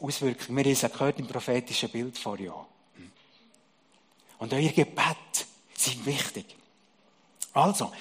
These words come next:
was ist ungeheuchelt? Vom, vom Grundbegriff ist das einfach nicht Schauspielern. Ohne Maske.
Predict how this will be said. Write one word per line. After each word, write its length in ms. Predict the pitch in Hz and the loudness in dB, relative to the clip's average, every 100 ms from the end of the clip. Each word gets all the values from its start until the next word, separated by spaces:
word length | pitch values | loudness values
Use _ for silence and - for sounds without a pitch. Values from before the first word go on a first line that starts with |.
| - - - | -14 -14 4
was 220 | 156 196 | 10 12
ist 240 | 220 240 - | 12 10 10
ungeheuchelt? 840 | 208 233 170 135 104 101 92 - - - - - - - | 6 6 4 2 2 -2 -4 -6 -10 -14 -14 -14 -10 4
Vom, 240 | 170 151 | 4 6
vom 220 | 165 139 | 2 2
Grundbegriff 720 | 135 175 233 220 180 170 180 | 6 8 8 6 6 6 6
ist 240 | 165 143 - | 4 6 8
das 420 | 131 160 - - - | 10 10 6 0 -4
einfach 220 | 143 - | -2 0
nicht 260 | 143 160 - | 2 4 4
Schauspielern. 960 | 139 139 180 - - 135 110 98 90 - - - _ _ _ _ _ _ _ - | 4 4 2 2 4 4 4 0 -2 -6 -14 -20 _ _ _ _ _ _ _ 4
Ohne 280 | 143 180 165 | 8 8 10
Maske. 560 | 151 - - - 104 | 10 8 4 2 -2